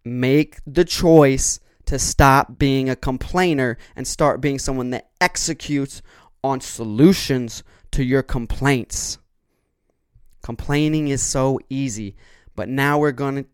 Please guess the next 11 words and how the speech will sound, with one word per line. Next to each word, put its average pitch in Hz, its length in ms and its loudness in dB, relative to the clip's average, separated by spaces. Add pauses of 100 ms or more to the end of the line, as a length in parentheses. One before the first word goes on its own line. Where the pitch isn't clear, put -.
(220)
become 123 600 -4
solution-based. 127 1300 -4 (320)
How 143 260 0
can 147 180 -6
I 120 120 -6
take 233 320 2
my 123 180 -2
complaints 120 680 -4 (440)
and 127 160 -2
solve 127 540 4
them? 92 320 -6